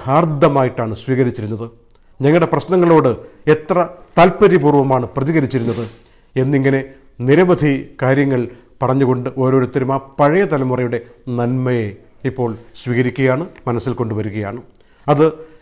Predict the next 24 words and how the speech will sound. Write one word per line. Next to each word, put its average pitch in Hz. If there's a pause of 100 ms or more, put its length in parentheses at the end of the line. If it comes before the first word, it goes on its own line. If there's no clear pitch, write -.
എല്ലാവർക്കും 160
ഒരു 143
പാഠമാകട്ടെ. 120
ചില 165
മാനേജ്മെൻറ്റുകളുടെ 143 (100)
മക്കളോ 123 (300)
അല്ലെങ്കിൽ 139
പുതിയ 143 (100)
മാനേജ്മെൻറ്റോ 123
കോർപ്പറേറ്റുകളോ 127 (300)
ഒക്കെ 135
വന്ന് 147
ആ 147
സ്കൂളുകൾ 143 (120)
കൈകാര്യം 151
ചെയ്യുന്നുണ്ടാവും. 175 (400)
അപ്പോഴും 180
ശ്രദ്ധിക്കേണ്ട 165
വിഷയം 135
ഇതാണ്, 120 (320)
ഒരു 156
നന്മ, 143
ഈ 196 (140)
എത്തിക്സും 196